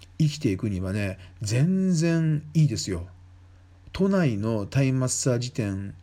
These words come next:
よりも全然いいです。うん。まあ、でもここで一つ気づいたのは、やっぱり、家賃って、これ、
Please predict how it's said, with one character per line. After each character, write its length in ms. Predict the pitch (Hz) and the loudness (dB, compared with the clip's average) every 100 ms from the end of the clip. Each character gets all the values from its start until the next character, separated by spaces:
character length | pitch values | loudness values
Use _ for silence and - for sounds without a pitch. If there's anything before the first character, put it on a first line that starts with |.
| - - | -10 0
よ 160 | 135 | 2
り 100 | 110 | 2
も 300 | 107 110 92 - 110 | 0 -2 -2 -8 -2
全 540 | 117 180 185 185 180 | 2 4 4 2 2
然 320 | 160 165 156 | 2 2 4
い 100 | 151 | 4
い 40 | 147 | 2
で 80 | 95 | -2
す。 240 | - 98 - - - - - - - - | -8 -12 -16 -20 -20 -20 -20 -20 -20 -10
う 40 | 110 | -6
ん。 340 | 104 92 92 - - - - | -4 -6 -10 -16 -20 -20 -8
ま 100 | 113 | -4
あ、 20 | |
で 100 | 131 | -2
も 100 | 180 | -2
こ 140 | - - | -2 -2
こ 80 | 165 | 0
で 80 | 170 | 0
一 180 | - | -4
つ 180 | 180 - | -8 -8
気 140 | - 107 | -6 -4
づ 160 | 165 | -2
い 80 | 156 | -2
た 120 | 101 | -2
の 160 | 90 98 | -4 -2
は、 340 | 107 92 92 - - - - - - | -2 -2 -6 -12 -20 -20 -20 -20 -18
や 80 | - | -16
っ 40 | - | -10
ぱ 120 | 113 | -10
り、 360 | 98 95 90 87 - - - - - - - - - - - - | -6 -6 -8 -12 -18 -20 -20 -20 -20 -20 -20 -20 -20 -20 -20 -10
家 200 | - - | -6 -2
賃 340 | - 170 117 | 0 2 0
っ 40 | 98 | -2
て、 460 | - 92 87 87 - - - - - - - - | -6 -4 -6 -10 -16 -20 -20 -20 -20 -20 -20 -20
こ 220 | - - | -14 -10
れ、 300 | - 80 76 | -8 -8 -12